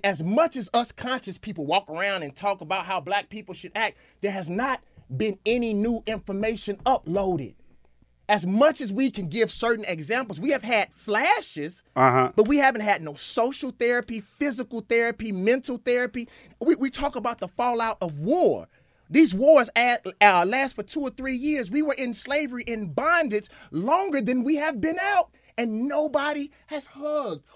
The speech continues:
Speaker 1: or loved on us. So when these kids kill each other, when they shoot each other, when you listen to black radio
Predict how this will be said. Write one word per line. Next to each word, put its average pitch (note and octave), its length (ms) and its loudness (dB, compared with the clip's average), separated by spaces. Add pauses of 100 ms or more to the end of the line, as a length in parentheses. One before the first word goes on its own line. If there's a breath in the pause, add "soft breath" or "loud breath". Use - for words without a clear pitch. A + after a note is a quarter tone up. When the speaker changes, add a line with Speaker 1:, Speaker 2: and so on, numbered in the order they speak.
(100)
Speaker 1:
or B3 120 -2
loved C4 460 -4
on A#3 140 -6
us. G3+ 100 -8
So A#3 100 -4
when B3 180 -4
these F#4+ 200 -8
kids F4 460 -4
kill D#4+ 260 -4
each A#3 180 -8
other, D3+ 200 -6 (200 loud breath)
when A3+ 140 -2
they D#4 140 0
shoot E4 320 -6
each C4 180 -6
other, G#3 140 -4
when G3 160 -6
you D#4 100 2
listen C#4 360 -6
to - 100 -12
black A#3 320 -4
radio B3 560 -4